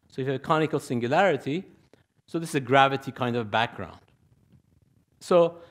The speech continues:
if you consider this kind of a background, something singular is happening at one point. The curvature is singular there. What we have learned in the context of string theory is that you can have different kinds of conical singularity or more, more general singularities, where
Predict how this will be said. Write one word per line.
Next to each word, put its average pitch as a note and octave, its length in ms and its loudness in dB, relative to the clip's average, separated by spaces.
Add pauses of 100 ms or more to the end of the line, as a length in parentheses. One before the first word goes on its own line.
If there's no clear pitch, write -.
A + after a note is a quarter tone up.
(120)
if B3 100 -6
you C#4 60 -2
consider G#3+ 320 4
this G#3 160 2
kind F#3+ 220 0
of E3 60 4
a D3+ 40 2
background, F3+ 360 2
something G#3+ 340 0
singular G3 380 2
is D#3 100 -2
happening D#3+ 320 0
at C3 120 -2
one C#3+ 240 0
point. F2+ 340 -10
The A#2 80 -10
curvature D3 340 -4
is A#2 100 -8
singular G#2 360 -8
there. F2 180 -18 (1400)
What G#3 220 2
we C4+ 80 2
have A3 140 6
learned F#3+ 240 8
in E3+ 100 4
the C#3+ 60 0
context E3 360 -2
of C3+ 80 -4
string C#4 280 -2
theory C3+ 480 -2 (320)
is D#3 120 -6
that F3 160 4
you F3 60 -8
can F3+ 140 0
have D#3+ 460 2 (1080)
different F#3 320 2
kinds F#3+ 340 4
of D#3+ 140 0
conical D#3+ 380 2
singularity E3 720 4
or C3 120 2
more, C3+ 460 0
more C3+ 160 2
general F#3 340 2
singularities, A#2 800 -4 (300)
where F3 180 -2